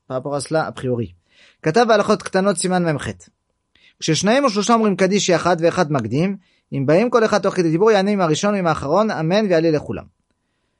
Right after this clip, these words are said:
Donc le Halachot Ktanot écrit que lorsqu'il y a deux ou trois personnes qui disent le Kaddish ensemble, et il y en a un qui va plus vite,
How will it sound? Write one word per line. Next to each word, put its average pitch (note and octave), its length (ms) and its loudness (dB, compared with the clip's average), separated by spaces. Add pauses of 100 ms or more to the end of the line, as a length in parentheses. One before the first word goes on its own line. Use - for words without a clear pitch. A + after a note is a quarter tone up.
(200)
Donc C#3 120 -14
le C3+ 60 -2
Halachot D3 260 0
Ktanot G3+ 320 -2
écrit G#3 420 -2
que - 80 -4
lorsqu'il F#3 480 0
y G3 60 4
a F3 60 4
deux F3 120 0
ou A3+ 60 0
trois F3+ 240 -2
personnes F#3 340 -4
qui E3+ 100 -8
disent D#3 220 -4
le D#3 60 -6
Kaddish D3+ 280 -2
ensemble, C#3 480 -4 (960)
et C3 120 -4
il C#3 80 -4
y D#3 40 -2
en D#3+ 100 -2
a F3+ 60 0
un F#3 140 0
qui C#3+ 160 -10
va C#3+ 420 2 (540)
plus D3 140 -2
vite, D3+ 460 -6